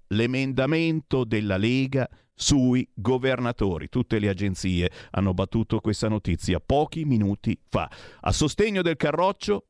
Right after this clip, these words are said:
solo Italia Viva. Contrari, Fratelli d'Italia, Forza Italia, Noi Moderati,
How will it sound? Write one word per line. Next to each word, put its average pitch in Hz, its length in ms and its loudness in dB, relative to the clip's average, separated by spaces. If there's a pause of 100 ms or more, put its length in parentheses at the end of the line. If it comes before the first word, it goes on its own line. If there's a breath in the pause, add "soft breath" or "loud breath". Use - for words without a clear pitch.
solo 160 640 2
Italia 120 760 0
Viva. 80 460 -2 (400 loud breath)
Contrari, 196 800 0
Fratelli 170 440 0
d'Italia, 110 720 -2
Forza 156 380 0
Italia, 95 560 -2 (200 loud breath)
Noi 175 280 2
Moderati, 147 680 0